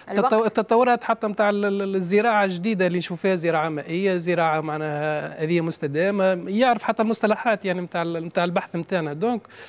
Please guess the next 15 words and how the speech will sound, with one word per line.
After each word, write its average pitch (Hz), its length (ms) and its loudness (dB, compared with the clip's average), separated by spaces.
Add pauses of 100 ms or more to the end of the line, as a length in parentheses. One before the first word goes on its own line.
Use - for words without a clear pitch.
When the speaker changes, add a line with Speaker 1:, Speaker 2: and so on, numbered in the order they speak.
(140)
Speaker 2:
بالنسبة 247 360 2
للكينوا 247 560 2
نجم 240 220 0
نقول 233 240 -4
فما 220 320 2
إقبال 214 520 0
كبير 208 340 0
من 208 140 0
الفلاح 202 420 0
يوميًا، 208 340 2
يعني 180 340 -2
أنا 180 140 -6
نستقبل 175 720 -4
يعني 165 260 0
مساجات 175 760 -2